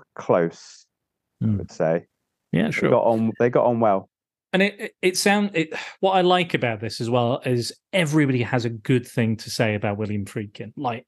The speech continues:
Speaker 2: any,
Speaker 1: Mm, oh,
Speaker 2: all
Speaker 1: yeah.
Speaker 2: of the interviews, everyone, the, like, some people think he's, like, a hard ass or, you know, difficult or Hurricane Billy or whatever, but every single actor, and I think he's more of a,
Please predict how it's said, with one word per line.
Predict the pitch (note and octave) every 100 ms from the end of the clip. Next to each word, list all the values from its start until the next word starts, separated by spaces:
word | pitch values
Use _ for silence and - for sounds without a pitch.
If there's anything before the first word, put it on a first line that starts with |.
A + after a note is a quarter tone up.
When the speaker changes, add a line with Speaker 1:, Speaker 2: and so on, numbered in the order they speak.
| -
Speaker 2:
any, | D#3 F#3 A3+
Speaker 1:
Mm, | -
oh, | F3
Speaker 2:
all | A#2
Speaker 1:
yeah. | E3+ F3+
Speaker 2:
of |
the | E3 E3+
interviews, | D#3+ D#3+ D#3+ D#3+ D3+ C#3+
everyone, | D3 D3+ D3 D3 D3
the, | C3 - - - - _
like, | D3+ D3+ - _ -
some | - F#3
people | E3 D3
think | C#3+ C#3+
he's, | C3 A#2+
like, | A#2+ C3
a |
hard | A#2+ C#3 C3 B2+
ass | B2+ B2+ -
or, | C3 A2+ A2+ D#3+
you | B2
know, | G#2+
difficult | C3 - C3+ - B2+ A#2
or | A2+ G2+
Hurricane | C#3+ C3 C3+ B2+
Billy | B2+ B2 B2
or | A2+
whatever, | A#2 C3 A#2 B2+ A2+ _ _ _ _ _
but | D3 B2 - -
every | E3+ E3 D3 D#3+
single | - D#3+ C#3+ C#3
actor, | C#3+ - - G#2+ G2+ - _ _ D3
and |
I | D3+
think | E3 F3 E3+
he's | D#3+ C3
more | C#3+ C#3+ C3+
of | C3
a, | B2+ B2 A2+